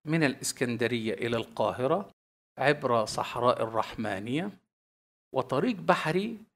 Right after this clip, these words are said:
سلكته مراكب الأسطول الخفيفة في فرع رشيد. ثم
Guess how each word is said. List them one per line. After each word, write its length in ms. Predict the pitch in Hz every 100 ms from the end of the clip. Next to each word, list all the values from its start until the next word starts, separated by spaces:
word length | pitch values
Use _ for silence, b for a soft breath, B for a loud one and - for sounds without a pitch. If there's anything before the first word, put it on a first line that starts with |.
| _ _ _ -
سلكته 680 | - 123 120 214 208 208
مراكب 520 | 208 170 151 - 175 160
الأسطول 580 | 143 143 - 143 156
الخفيفة 760 | 151 - 131 127 127 - 127 123 - _ _ _
في 220 | - 113 104
فرع 420 | - 160 - 139
رشيد. 500 | 139 - 117 87 - - - _ _ _ _ _ -
ثم 420 | - 160 104